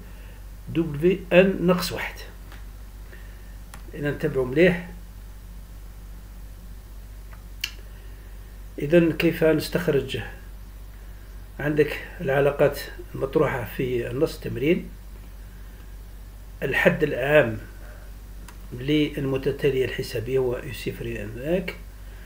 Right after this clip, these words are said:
و ال يو ان، يو ان ناقص واحد زائد آر، آر هو الأساس. إذا ننطلق من يو ثلاثة. يو ثلاثة هي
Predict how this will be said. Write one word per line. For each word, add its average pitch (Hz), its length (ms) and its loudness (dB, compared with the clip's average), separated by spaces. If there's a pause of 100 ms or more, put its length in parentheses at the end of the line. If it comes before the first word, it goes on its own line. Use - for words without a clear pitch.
(380)
و 165 300 8 (1200)
ال 139 260 0 (220)
يو 160 200 0
ان، 180 280 6 (180)
يو 165 180 4
ان 156 220 4
ناقص 156 280 2
واحد 175 200 10
زائد 151 320 6
آر، - 200 -4 (200)
آر 170 300 10 (360)
هو 170 340 6 (100)
الأساس. - 640 2 (1600)
إذا 175 320 8 (180)
ننطلق 160 520 4
من 175 380 8 (100)
يو 190 160 2 (180)
ثلاثة. 156 260 4 (1000)
يو 151 80 4
ثلاثة 156 380 6
هي 185 380 6